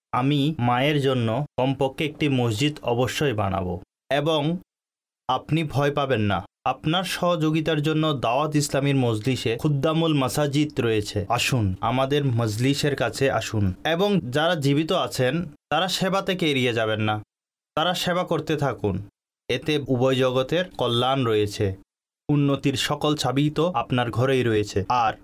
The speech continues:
আপনি পৃথিবীতে ঘুরপাক খাচ্ছেন, যান, মাকে গিয়ে বলুন, "আম্মা জান, আমার মাওলার দরবারে আমার জন্য দোয়া করুন।" সুবহানাল্লাহ, আপনাদের জন্য শুভ সংবাদ। আপনারা কি জানেন মাগরিবের পর কি হতে যাচ্ছে?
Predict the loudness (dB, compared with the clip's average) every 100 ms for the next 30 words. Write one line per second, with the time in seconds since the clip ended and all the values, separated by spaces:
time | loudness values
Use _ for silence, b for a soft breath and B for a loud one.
0 | -4 -4 -2 -4 -2 -2 0 0 2 0
1 | 0 2 2 0 -4 -2 -2 -2 -4 -2
2 | -4 -2 0 0 -2 -4 -2 0 0 0
3 | -2 -2 0 0 2 2 2 2 0 0
4 | 2 2 2 0 0 0 0 0 2 2
5 | 2 2 0 0 0 0 0 0 0 0
6 | 0 0 0 0 0 0 0 2 0 -2
7 | -2 0 0 0 0 0 2 2 0 -2
8 | -4 -2 0 0 0 0 0 -2 -2 0
9 | 2 2 2 2 2 0 -2 -6 -10 -6
10 | -2 0 0 0 0 2 2 2 0 0
11 | 0 0 0 -2 -2 -4 -8 -10 -12 -14
12 | -10 -10 -4 -2 -2 -2 -2 0 0 -2
13 | 0 0 0 0 0 0 -2 -2 -2 0
14 | 0 0 0 -2 -2 -4